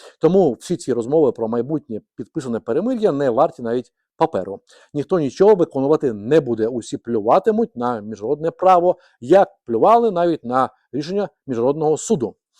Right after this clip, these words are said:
Якщо ордер на Путіна як на злочинця діє, то чому він літає і зустрічається зі світовими лідерами, які тиснуть йому руку? Адже на підписанні нашого майбутнього договору він також буде, чи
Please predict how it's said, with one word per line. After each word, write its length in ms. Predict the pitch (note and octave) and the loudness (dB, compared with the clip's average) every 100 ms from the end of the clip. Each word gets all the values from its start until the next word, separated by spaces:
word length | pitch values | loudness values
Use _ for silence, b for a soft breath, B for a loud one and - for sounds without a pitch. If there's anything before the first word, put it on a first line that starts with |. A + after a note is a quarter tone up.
| b b b | b b b
Якщо 280 | C3+ - D4 | -8 -2 2
ордер 420 | C4 F#3+ F3+ D3 | 4 6 6 6
на 120 | C3+ C3+ | 2 0
Путіна 380 | G3 G#3 F3 | -4 -6 -2
як 200 | C3+ C#3 | 2 2
на 180 | B2 C#3 | 2 0
злочинця 840 | A#2+ F3 - C#3 C3 - F3+ F#3+ E3+ | 2 0 0 -2 -2 2 4 4 2
діє, 320 | B2 C3 C3 | -2 -2 -2
то 120 | - | -2
чому 260 | - E3+ G#3 | -6 -2 -2
він 160 | D#3+ | -2
літає 440 | C3 A2+ C#3+ F#3+ F3+ | -4 -2 -2 0 -4
і 80 | D3 | -8
зустрічається 560 | B2+ A#2+ D3 F#3 F3+ | -10 -4 0 0 0
зі 140 | B2 D3 | -6 -6
світовими 420 | - C3+ C#3+ B2+ | -8 -6 -4 -2
лідерами, 460 | A2 A2+ D3 G3 A#3+ b b | -4 -2 -2 0 -2 b b
які 200 | C3+ D#3 | -6 -6
тиснуть 440 | - E3 - A3+ | -4 -6 -4 -4
йому 300 | D#3 F3 A3 _ | 0 2 0 _
руку? 360 | - C4+ - _ _ _ _ _ b b b | 0 0 0 _ _ _ _ _ b b b
Адже 260 | F3 D#3 | 4 4
на 120 | D#3+ | 0
підписанні 580 | D3+ D3 - C3+ G3 F#3+ | 0 -2 -2 2 2 2
нашого 440 | D3+ F3+ F3+ E3+ D#3+ | 2 2 2 2 2
майбутнього 540 | D3+ C3+ F3+ D#3+ D3+ | 0 0 -4 -2 -4
договору 520 | B2 A#2 B2+ D#3 F3+ | -2 -2 0 2 2
він 260 | D3 D#3 D3 | 0 -2 -2
також 460 | - A3+ - A2 | 2 2 2 -6
буде, 360 | A2 C#3+ A2+ G2+ | -4 -4 0 -2
чи 320 | - C3+ A2 | -2 -4 -4